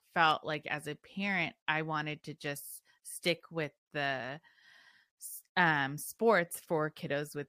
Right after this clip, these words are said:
disabilities. Like, I just sought that out 'cause I was scared of Sunny getting hurt. I was scared of other teammates, not making fun of her, but just, like,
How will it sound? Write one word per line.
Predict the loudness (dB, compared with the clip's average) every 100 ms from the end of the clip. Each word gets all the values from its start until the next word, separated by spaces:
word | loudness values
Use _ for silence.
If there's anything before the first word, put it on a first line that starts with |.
| _
disabilities. | -14 -10 -2 0 0 -4 -6
Like, | -4 0
I | -2 0
just | -2 -4 -8 -12 -4
sought | 2 2 4
that | 2
out | 4 2 0
'cause | -4 -4
I | -2 -2
was | -6
scared | -12 -2 0 0
of | -2
Sunny | -4 -4
getting | -4 -6 -6
hurt. | -4 -2 -2 -4 -6
I | -8
was | -6
scared | -8 -6 -6
of | -6 _ _ 2
other | 4 2
teammates, | -2 -4 0 2 2 2 -2 -2
not | 4 4 4
making | -4 -4 -6
fun | -2 -2
of | 0
her, | -2 0
but | 2 2
just, | 2 -2 -2 2
like, | 4 4 _